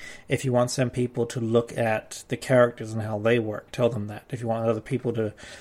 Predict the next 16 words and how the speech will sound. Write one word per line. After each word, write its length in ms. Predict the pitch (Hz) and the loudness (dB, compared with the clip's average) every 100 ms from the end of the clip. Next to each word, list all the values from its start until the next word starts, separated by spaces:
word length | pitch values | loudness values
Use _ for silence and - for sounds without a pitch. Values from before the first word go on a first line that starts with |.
| - | -4
look 220 | 131 123 127 | 2 2 2
at 120 | 117 | -2
how 180 | 110 104 | 0 0
the 100 | 123 | 0
plot 480 | - 139 123 - - | 4 6 4 -2 -6
worked, 460 | 120 110 - - - - - | -6 -6 -10 -16 -16 -20 -6
if 140 | 123 - | -4 -4
it 180 | - 123 | -4 -2
worked 380 | 110 - - | -2 -4 -2
well, 400 | 127 117 110 110 | 6 8 8 6
if 280 | 113 110 - | 2 -2 -6
it 260 | 123 113 - | -6 -6 -8
felt 480 | - 120 110 - - - | -2 0 0 -6 -14 -6
honest 400 | 127 110 110 - | -4 -4 -6 -6
and 140 | 107 | -6
true, 420 | - 151 123 127 | -2 2 2 0